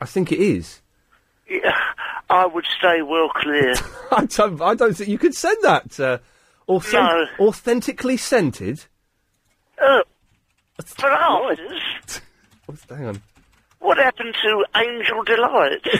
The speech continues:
Speaker 1: <laughs> Well, uh, this, uh, is it, Ben, you're too young for this. For what we're talking about here, boy stuff. But authentically natural. I c-, c-, oh dear God.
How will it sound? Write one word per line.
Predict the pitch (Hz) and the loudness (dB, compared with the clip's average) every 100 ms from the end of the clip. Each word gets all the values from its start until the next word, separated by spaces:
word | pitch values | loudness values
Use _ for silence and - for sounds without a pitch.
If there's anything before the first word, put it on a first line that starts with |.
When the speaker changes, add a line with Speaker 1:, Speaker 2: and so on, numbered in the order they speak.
| - 269 | -2 -4
Speaker 1:
<laughs> | 196 | 2
Well, | 202 196 | 2 2
uh, | 196 196 | -4 -4
this, | 202 202 - | -6 -4 -2
uh, | - - - 190 - - _ _ - _ _ _ _ _ _ _ _ - | 0 0 0 0 -2 -4 _ _ -20 _ _ _ _ _ _ _ _ -8
is | 196 | -6
it, | 185 208 | -2 0
Ben, | 196 240 | 4 4
you're | 240 233 | 6 4
too | 254 | 4
young | 233 208 | 2 2
for | 151 | 0
this. | 131 165 - - _ _ _ _ _ - - _ _ _ | -2 -2 -4 -18 _ _ _ _ _ -20 -20 _ _ _
For | 185 | 0
what | 190 202 | 0 2
we're | 190 | 2
talking | 208 175 160 | 2 2 2
about | 120 113 | 2 2
here, | 107 | 0
boy | 107 175 165 | 4 4 4
stuff. | - 101 85 _ _ _ _ _ | 0 -6 -6 _ _ _ _ _
But | - | -2
authentically | 160 - 220 220 226 | -2 0 -2 0 0
natural. | 214 202 - - 170 165 165 - _ _ _ _ _ _ _ _ _ _ _ _ _ | 2 0 0 2 4 4 2 -6 _ _ _ _ _ _ _ _ _ _ _ _ _
I | 147 | -20
c-, | - _ | -20 _
c-, | - _ _ _ _ _ _ _ _ | -20 _ _ _ _ _ _ _ _
oh | 139 156 95 | -12 -10 -10
dear | 82 110 110 | -12 -10 -10
God. | 90 104 107 95 | -12 -10 -8 -10